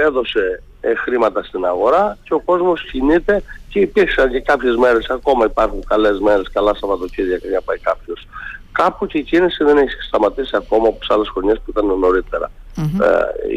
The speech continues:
Speaker 1: η πτώση της, ε, αγοράς.
Speaker 2: Εδώ οι
Speaker 1: Στις
Speaker 2: Έλληνες,
Speaker 1: βακάνσεις.
Speaker 2: οι ντόπιοι, ε, έχουν περιορίσει τις, ε, κινήσεις, τις
Speaker 1: Νομίζω όχι,
Speaker 2: μετακινήσεις
Speaker 1: όχι,
Speaker 2: τους;
Speaker 1: όχι, όχι,
Speaker 2: Όχι.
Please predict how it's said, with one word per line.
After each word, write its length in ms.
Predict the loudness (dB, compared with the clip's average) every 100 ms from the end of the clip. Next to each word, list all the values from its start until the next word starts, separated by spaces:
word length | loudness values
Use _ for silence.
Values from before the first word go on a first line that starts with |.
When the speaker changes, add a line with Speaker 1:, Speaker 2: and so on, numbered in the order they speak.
| 0
Speaker 1:
η 80 | -2
πτώση 380 | -4 -10 -10 -8
της, 220 | -8 -2 -2
ε, 160 | -2 -2
αγοράς. 560 | 0 2 2 0 -4 -4
Speaker 2:
Εδώ 360 | 0 2 2 2
οι 140 | 2
Speaker 1:
Στις 80 | 4
Speaker 2:
Έλληνες, 220 | 4 4
Speaker 1:
βακάνσεις. 340 | 2 0 0 2
Speaker 2:
οι 60 | 4
ντόπιοι, 600 | 2 2 -2 -8 -8 -8
ε, 400 | -6 -4 -2 0
έχουν 200 | 2 2
περιορίσει 540 | 2 2 2 2 0
τις, 240 | -2 -2 0
ε, 720 | 2 2 2 2 2 0 -2 -4
κινήσεις, 540 | 0 4 4 2 0
τις 140 | 4 6
Speaker 1:
Νομίζω 180 | 6 6
όχι, 100 | 6
Speaker 2:
μετακινήσεις 340 | 4 4 0 0
Speaker 1:
όχι, 20 |
Speaker 2:
τους; 180 | -2 -2
Speaker 1:
όχι, 200 | -2 -2 -6 -6
όχι, 280 | -6 -4 -6
Speaker 2:
Όχι. 180 | -6